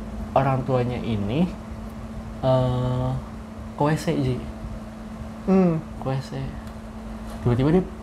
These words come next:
Speaker 1: keluar, ibunya dedet gitu, panik gitu loh. Hah, gue kan bingung ya, ada apa ini, nyamperin ke anaknya, kasih lah, apa gue nggak tahu barang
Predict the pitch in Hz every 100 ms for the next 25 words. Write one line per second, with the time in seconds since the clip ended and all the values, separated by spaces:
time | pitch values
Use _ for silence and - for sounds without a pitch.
0 | - 147 170 180 170 165 175 165 147 151
1 | 147 147 - 113 113 - - - 151 175
2 | 170 139 127 117 - - - - - -
3 | - - - 135 156 135 156 147 123 -
4 | - 113 110 - 143 147 139 104 113 135
5 | 135 135 139 - 147 143 - - - -
6 | - - 139 143 143 - - - - -
7 | - 120 131 139 127 123 104 123